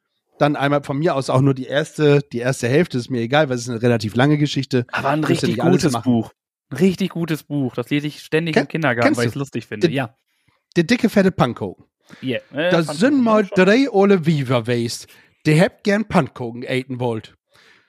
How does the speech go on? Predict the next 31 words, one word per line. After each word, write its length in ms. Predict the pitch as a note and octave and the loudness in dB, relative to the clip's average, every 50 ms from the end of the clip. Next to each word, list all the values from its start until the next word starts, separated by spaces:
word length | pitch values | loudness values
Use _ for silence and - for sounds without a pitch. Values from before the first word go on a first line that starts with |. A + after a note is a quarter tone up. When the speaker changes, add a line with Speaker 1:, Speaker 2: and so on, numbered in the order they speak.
| _ _ _ | _ _ _
Speaker 1:
Da 100 | - C4+ B3+ G3 | 0 0 0 0
gift 400 | - C4+ C4+ C#4 - - _ _ | 0 0 0 0 0 -4 _ _
de 140 | - A3 A#3+ - - | -4 -4 -4 -2 0
een 400 | F#3 F#3 F#3+ F#3+ G3 G3+ A3 - _ _ | 2 2 2 2 0 -4 -6 -10 _ _
Ei 220 | D3 D3 C#3+ C#3+ C#3 | 2 4 4 4 4
dotto, 540 | D3 C#3 C3+ - D#3 C#3+ C3+ C3+ C3+ C3+ _ _ _ _ _ _ _ _ _ - | 2 0 0 0 0 2 2 2 0 -2 _ _ _ _ _ _ _ _ _ -8
de 100 | D3+ C#3+ | -6 -6
zweite 400 | - - G3+ G3 G3+ G3 G#3+ E3 | -2 0 2 2 2 2 -2 -4
gift 240 | - C#3 A#2+ - - | -4 -6 -6 -4 -6
Melk, 520 | E3+ F3+ F3+ F#3 F#3 F3+ F3+ F3+ _ _ - | 0 2 4 4 4 4 2 -2 _ _ -4
de 100 | D3 C3 | -4 -4
dritte 360 | B2 D3 D3+ E3+ E3 E3 D#3 | -2 0 0 2 2 2 0
Fett 300 | - - - F3+ F3+ F3 | -2 0 0 0 0 0
und 160 | E3+ D#3+ D#3 | 0 -2 -2
Mehl. 320 | C#3+ C3 A2+ G#2+ G2 F2+ - _ _ _ _ _ _ _ _ _ | 0 -2 -2 -4 -6 -10 -14 _ _ _ _ _ _ _ _ _
Als 160 | - F3+ G3 - | -2 0 0 0
de 80 | G#3 E3 | -4 -6
dicke, 260 | - - B3+ A#3+ C4+ G#3+ | -2 -2 0 0 0 0
fette 240 | - - G#3 G#3 | 0 0 0 0
Pannkuchen 540 | F3+ - G3 F3 F3 - - E3 D#3 D3 D3 | 2 2 2 2 2 0 -2 -2 -2 -2 -8
fertig 380 | - - C4 C4 D#3+ C3+ A2 G2+ | -6 0 0 0 0 0 -4 -4
ist, 320 | G#2+ A#2 D#3+ G3 - - _ _ _ _ _ _ _ | -6 -6 -6 -6 -8 -14 _ _ _ _ _ _ _
reckt 360 | - D3 F3+ B3 C4 - - - | 0 2 4 4 2 0 -2 0
er 100 | G#3+ F#3+ | 0 2
sich 200 | F3 F#3 F3+ - | 2 0 -2 -2
in 100 | D3 C3+ | -4 -4
de 100 | B2+ A#2 | -4 -6
Pann 300 | - - F3+ F#3 F#3 D#3 | -4 -2 -2 -2 0 -2
in 100 | C3+ C3 | -2 -2
de 80 | B2 A#2+ | -2 0
Höhe 300 | C3+ F3+ G3 F#3+ G3+ G#3 | 2 4 6 4 4 2